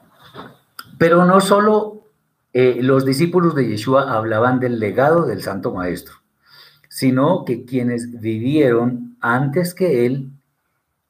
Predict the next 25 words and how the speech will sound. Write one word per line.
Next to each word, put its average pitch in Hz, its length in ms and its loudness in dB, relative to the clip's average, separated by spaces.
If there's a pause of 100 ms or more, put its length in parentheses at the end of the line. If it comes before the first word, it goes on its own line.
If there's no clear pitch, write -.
(120)
anunciaron 123 800 -2
su 147 200 -6
presencia 120 600 -4
en 107 80 -6
esta 110 240 -6
edad 117 220 -2
presente, 127 540 -6 (1500)
con 175 200 4
detalles 165 640 0
que 127 160 -6
solo 196 580 0
los 120 460 -4
conocedores 120 800 -4
de 117 100 -4
las 104 180 -6
Escrituras 151 640 -4
pueden 120 480 -2
ver 107 320 -2 (420)
que 117 120 -6
se 113 140 -4
trata 107 360 -2
de 104 200 -2
eventos 135 640 -6
que 110 100 -6
ocurrirían 110 1080 -6